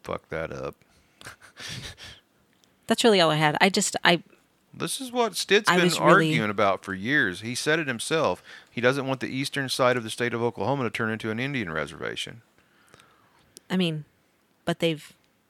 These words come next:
Speaker 2: basically said that's what
Speaker 1: They're wanting to basically divide themselves up. If you go down into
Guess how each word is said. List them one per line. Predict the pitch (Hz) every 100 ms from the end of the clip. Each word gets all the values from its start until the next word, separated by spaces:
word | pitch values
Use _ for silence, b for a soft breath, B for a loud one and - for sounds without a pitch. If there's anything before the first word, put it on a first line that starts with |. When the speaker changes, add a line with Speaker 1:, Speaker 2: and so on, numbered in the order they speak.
| _ _ _ _ _ _ _
Speaker 2:
basically | 170 160 151 -
said | 139 160
that's | 147 147
what | 147 135 _ _ _ _ _ -
Speaker 1:
They're | 165
wanting | 214 233 247
to |
basically | 170 165 208 151
divide | 127 123 139 143
themselves | 135 - 135
up. | 127 107
If | 107 120
you | 175
go | 190 185
down | 170 165 165 139
into | 143 135 131 123